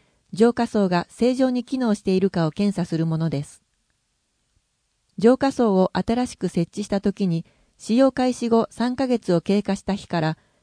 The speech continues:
五ヶ月以内に受検する検査、浄化槽法第七条検査と、その後、毎年一回定期的に受検する検査、浄化槽法第十一条検査があります。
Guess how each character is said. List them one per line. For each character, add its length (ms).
五 120
ヶ 100
月 280
以 80
内 260
に 200
受 140
検 260
す 80
る 100
検 260
査、 220
浄 200
化 140
槽 240
法 300
第 220
七 240
条 180
検 260
査 100
と、 220
そ 140
の 160
後、 200
毎 200
年 300
一 160
回 240
定 160
期 100
的 220
に 100
受 140
検 260
す 100
る 100
検 300
査、 160
浄 220
化 140
槽 240
法 280
第 280
十 220
一 220
条 200
検 220
査 120
が 80
あ 60
り 100
ま 140
す。 180